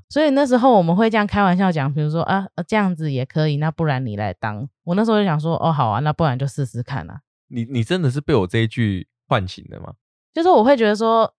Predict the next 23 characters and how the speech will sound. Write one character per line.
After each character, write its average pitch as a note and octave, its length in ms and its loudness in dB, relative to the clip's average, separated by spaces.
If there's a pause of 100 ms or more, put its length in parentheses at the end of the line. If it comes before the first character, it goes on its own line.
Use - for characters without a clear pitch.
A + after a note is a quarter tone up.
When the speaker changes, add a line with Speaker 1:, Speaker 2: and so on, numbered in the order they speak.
Speaker 1:
你 F#3+ 160 -2
跟 C#4+ 140 4
我 A#3+ 100 6
分 A#3 200 4
享 F3+ 200 0
一 G3 40 0
些 G3+ 160 0 (240)
资 F#3+ 240 -4
讯， F#3+ 200 -2
我 D3 80 0
会 G3 140 0
觉 E3 140 -2
得 C#3+ 180 -4
也 C#3+ 160 -4
太 F3+ 300 -2
荒 D#3 260 -2
谬 D#3 240 -4
了 D#2 100 -10
吧。 - 220 -14 (360)
或 A3+ 120 2
者 F#3 100 2
是， G3 120 -2
Speaker 2:
哦。 G3+ 180 2